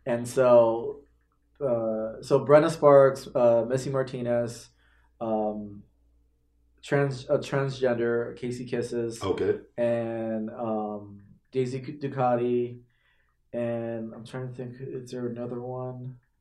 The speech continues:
Speaker 1: I think those are the four. Forgive me, but you can check my Twitter on webmaster zero dot com and, and, and you can see it, or go to Wood Rocket, um, and, and see who's in it. Um,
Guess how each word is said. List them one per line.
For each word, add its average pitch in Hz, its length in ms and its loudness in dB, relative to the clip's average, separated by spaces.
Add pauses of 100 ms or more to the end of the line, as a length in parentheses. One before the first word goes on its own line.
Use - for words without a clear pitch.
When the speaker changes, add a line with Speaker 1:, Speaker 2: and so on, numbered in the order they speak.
(120)
Speaker 1:
I 117 60 -8
think 170 380 -6
those 131 260 -2
are 117 500 -6 (560)
the - 120 -12
four. 110 380 -2
Forgive 143 260 2
me, 120 340 -2
but 123 380 -2
you 156 100 -4
can 151 100 -2
check 180 160 4
my 170 100 -2
Twitter 127 440 0
on 120 80 -2
webmaster 117 420 -2
zero 113 200 -2
dot 113 160 -4
com 110 260 -8
and, 110 160 -8
and, 110 220 -14
and 120 200 -14
you - 140 -20
can 110 160 -10
see 113 220 -8
it, 110 80 -4
or 113 100 -4
go 123 120 -2
to 117 60 0
Wood 113 180 -2
Rocket, 110 540 -4 (440)
um, 104 360 -4
and, 110 200 -8
and 110 180 -10
see 107 400 -6
who's 107 300 -8
in 104 120 -8
it. 101 220 -10
Um, 104 400 -10